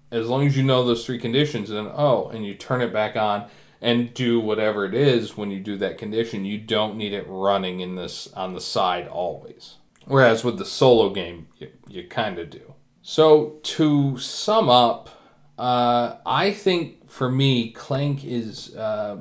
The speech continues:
uh, one of the best games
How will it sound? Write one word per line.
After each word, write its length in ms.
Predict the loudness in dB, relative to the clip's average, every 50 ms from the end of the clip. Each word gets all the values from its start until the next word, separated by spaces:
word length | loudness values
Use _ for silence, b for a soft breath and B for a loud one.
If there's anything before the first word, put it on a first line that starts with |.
| -14 -18 -18
uh, 360 | -18 -16 -16 -16 -14 -14 -16 -16 -18 -20 -20 _ _ -14
one 300 | -8 -4 -2 0 0 2
of 120 | 0 0
the 220 | 0 -2 -4 -6 -12 _ _ _ _ _ -6 -4
best 480 | -4 -4 -4 -6 -8 -10 -14 -18 _ -8
games 720 | -6 -4 -4 -2 -2 0 2 2 2 2 0 -2 -4 b